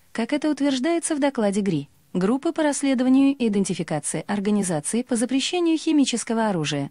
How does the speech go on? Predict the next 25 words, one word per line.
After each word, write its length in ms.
рэт, 360
по 120
Саракибу, 640
наполовину 640
заржаветь 500
менее 380
чем 260
через 300
двенадцать 480
часов 480
после 320
падения 480
на 140
землю. 420
«Это 260
опять 300
же 100
какая-то 440
фантастическая 840
скорость 520
химических 680
реакций», 500
отметил 520
первый 380
зампостпреда. 760